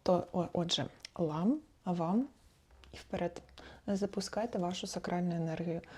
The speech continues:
активуйте вашу внутрішню сміливість, вашу життєву силу, вашу харизму, вашу суть, яка тут була народжена для задоволення.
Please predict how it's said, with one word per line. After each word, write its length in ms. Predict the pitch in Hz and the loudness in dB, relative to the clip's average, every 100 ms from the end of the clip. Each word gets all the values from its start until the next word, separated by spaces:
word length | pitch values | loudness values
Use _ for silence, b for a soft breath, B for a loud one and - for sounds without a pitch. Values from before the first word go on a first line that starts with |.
| B - | B -10
активуйте 920 | - 185 - - 180 170 180 214 - 170 | -6 -4 -2 2 4 6 6 6 2 0
вашу 420 | 170 185 190 185 | 0 -2 0 2
внутрішню 760 | 170 170 190 196 185 - 185 | 4 4 4 4 2 4 4
сміливість, 920 | 190 - 175 165 156 180 180 165 - 175 | 4 2 2 2 2 2 2 0 -2 -8
вашу 580 | 160 165 - - 170 B B B | -6 -6 -4 0 0 B B B
життєву 840 | 170 175 185 - - - 180 170 170 | 0 2 2 0 -8 -6 -4 -2 -2
силу, 1000 | - - - 175 175 170 170 170 170 165 B B B - | -4 -6 -2 0 2 0 2 6 6 4 B B B -4
вашу 360 | 180 175 - | -2 -2 -2
харизму, 800 | 180 - 185 - 202 185 180 170 | -2 -2 -4 2 4 6 4 2
вашу 380 | 170 190 - 190 | 0 -2 0 0
суть, 640 | - - - 220 196 - | 0 0 4 6 4 0
яка 420 | 180 185 - 202 190 B B B B - _ | -4 -4 -4 -6 -6 B B B B -20 _
тут 340 | 233 247 254 - - | 4 4 2 -4 0
була 460 | 180 175 170 156 185 - 185 | 4 4 2 -4 -10 -4 2
народжена 800 | 175 170 180 175 165 165 160 - | 2 2 2 2 0 -2 -4 -2
для 440 | 165 170 170 170 202 262 | 0 2 2 2 -2 -4
задоволення. 1000 | 180 165 180 170 165 165 165 160 151 143 | -2 0 0 0 0 -2 -4 -2 -4 -8